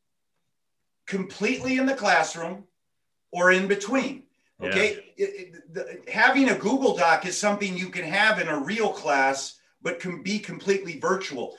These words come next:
Speaker 1: So it's actually been helpful getting conversations going in lots of different contexts.
Speaker 2: Excellent. Um, is there anything else, I guess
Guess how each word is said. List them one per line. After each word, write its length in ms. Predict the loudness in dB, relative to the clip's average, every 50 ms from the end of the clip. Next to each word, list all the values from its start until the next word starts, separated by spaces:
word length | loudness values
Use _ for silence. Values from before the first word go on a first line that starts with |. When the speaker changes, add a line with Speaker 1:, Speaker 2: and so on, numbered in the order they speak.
| _ _ -10
Speaker 1:
So 400 | -4 0 0 0 0 -2 -8 -18 _ _ _ 0
it's 360 | 2 2 2 2 0 -6 -8 -2 2
actually 540 | 4 4 4 4 0 -4 -4 -4 -4 -4
been 220 | -4 -4 -4 -4 -4
helpful 840 | -2 0 2 2 2 0 -4 -8 -4 -2 0 0 -2 -4 -8 -12 _ _ _ _ _ -4
getting 300 | 0 0 2 2 0 -2
conversations 840 | 0 0 2 2 2 0 -2 -2 -2 -2 -2 -2 -4 -6 -10 -10 -10
going 400 | -6 -2 -2 0 0 -2 -4 -6
in 160 | -6 -8 -6 -4
lots 440 | -2 0 2 4 4 2 2 -2
of 80 | -8 -8
different 360 | -6 -6 -6 -6 -8 -10 -10
contexts. 920 | -6 -4 -2 -2 -2 -2 -4 -4 -8 -8 -8 -12 -18 -20 -20 -20 -20 -20 _ _ _ _ _ _ _ _ _ _ _ _ _ _ _ _ _ -4 0
Speaker 2:
Excellent. 560 | 2 2 0 0 -6 -8 -6 -8 -8 -10 -14 _ _ _ _ _ _ _ _ _ 0
Um, 440 | 4 6 6 6 6 4 0 -8 -12 _ _ -20 -12 -2 2
is 160 | 2 2 4
there 140 | 4 4 4
anything 460 | 4 4 2 2 2 2 2 4 4
else, 300 | 6 6 6 4 2 2
I 140 | 2 2 2
guess 480 | 4 4 4 4 4 2 0 -4 -14